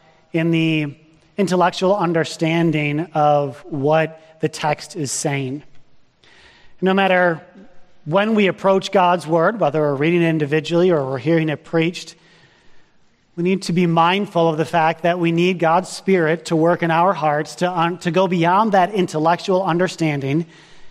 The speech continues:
and to allow the truth of God's word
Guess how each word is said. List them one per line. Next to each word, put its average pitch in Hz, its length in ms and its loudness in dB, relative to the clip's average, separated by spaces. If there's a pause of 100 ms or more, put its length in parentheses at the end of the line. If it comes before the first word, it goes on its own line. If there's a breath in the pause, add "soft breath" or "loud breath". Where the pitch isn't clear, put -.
(340 soft breath)
and - 120 0
to 196 100 2
allow 185 180 4
the 170 140 0
truth 226 400 0
of 185 100 -2
God's 175 340 2
word 151 440 0